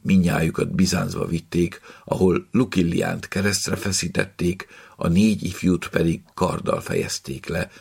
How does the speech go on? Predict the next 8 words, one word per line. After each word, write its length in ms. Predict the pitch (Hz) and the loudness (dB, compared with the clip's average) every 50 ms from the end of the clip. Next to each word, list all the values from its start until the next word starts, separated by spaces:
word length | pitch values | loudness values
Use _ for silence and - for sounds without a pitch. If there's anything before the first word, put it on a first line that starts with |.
| - _ _ _ | -20 _ _ _
Aurélián 680 | - 101 95 85 - - - 50 50 50 50 - - - | 0 2 2 2 2 0 -2 -2 -2 -2 -2 -2 -4 -6
császár 560 | - - 50 50 50 - - 50 50 50 - - | -4 -4 -4 -2 -2 -4 -4 -2 -4 -4 -4 -8
uralkodása 760 | - - - - - - - - - - - - - - - | -8 -8 -8 -8 -8 -10 -10 -8 -8 -8 -8 -8 -8 -6 -6
alatt. 460 | - - - - - _ _ _ - _ _ _ _ _ _ _ _ _ _ _ _ _ _ _ _ _ _ _ _ _ _ _ _ _ _ _ _ _ _ _ | -4 -4 -6 -8 -10 _ _ _ -20 _ _ _ _ _ _ _ _ _ _ _ _ _ _ _ _ _ _ _ _ _ _ _ _ _ _ _ _ _ _ _
Csütörtökön 760 | - - 87 - 104 104 104 - - 107 101 120 120 120 104 - - - - - - | -8 -6 0 2 2 2 2 -2 -6 0 2 2 2 2 -2 -10 -16 -20 -20 -16 -10
Szent 460 | - - - 147 139 131 - - - | -6 0 2 4 2 2 0 -2 0
Metrofanész 760 | 107 95 - - 92 87 - 85 78 78 80 80 - - - | 0 0 0 -2 -6 -4 0 0 2 2 2 0 0 -2 -4
főpapra, 760 | - - 90 90 87 80 - 85 87 - - 90 92 90 90 | -2 0 2 2 2 2 0 -2 -2 0 2 2 2 2 2